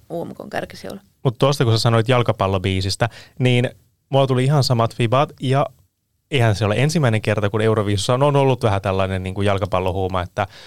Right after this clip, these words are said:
Speaker 2: Ranska kaksituhatta kymmenen ja Simatador pärjäsi aika hyvin kuitenkin. Ranska nyt ei ole tottunut tälleen niinku männävuosina olemaan mistään niinku kärkikahinoissa. Ja sitten oli Ukraina kaksituhatta kaksitoista, Be My Guest. Äh,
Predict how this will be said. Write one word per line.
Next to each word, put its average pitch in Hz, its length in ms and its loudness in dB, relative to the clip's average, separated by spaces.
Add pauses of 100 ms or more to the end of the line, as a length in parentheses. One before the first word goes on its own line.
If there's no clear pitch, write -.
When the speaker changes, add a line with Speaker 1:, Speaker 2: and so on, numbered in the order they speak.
(120)
Speaker 2:
Ranska 107 400 -2
kaksituhatta 110 400 -4
kymmenen 113 720 0
ja 107 80 2
Simatador 117 720 0 (460)
pärjäsi 104 440 0
aika 110 280 0
hyvin 147 300 0
kuitenkin. 147 600 -2 (100)
Ranska 110 320 -2
nyt 110 160 -2
ei 113 100 2
ole 110 220 2
tottunut 104 540 -4
tälleen 104 340 0
niinku 104 220 -2
männävuosina 98 680 0
olemaan 92 340 0
mistään 92 440 -4
niinku 92 160 -6
kärkikahinoissa. 95 960 -2 (360)
Ja 123 80 0
sitten 123 240 -2
oli - 120 0
Ukraina 120 420 0
kaksituhatta 117 360 -4
kaksitoista, 113 480 -2
Be 110 80 0
My 107 300 2
Guest. 107 300 0 (800)
Äh, 131 60 -6